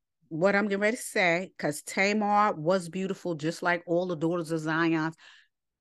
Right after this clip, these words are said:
gorgeous. Okay? Gorgeous.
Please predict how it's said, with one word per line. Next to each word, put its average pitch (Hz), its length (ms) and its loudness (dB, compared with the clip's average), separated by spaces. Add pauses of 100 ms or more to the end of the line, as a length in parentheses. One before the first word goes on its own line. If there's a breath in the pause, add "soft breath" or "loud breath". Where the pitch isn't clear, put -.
(140)
gorgeous. 135 760 -2 (1300)
Okay? 165 400 -2 (300)
Gorgeous. 139 680 0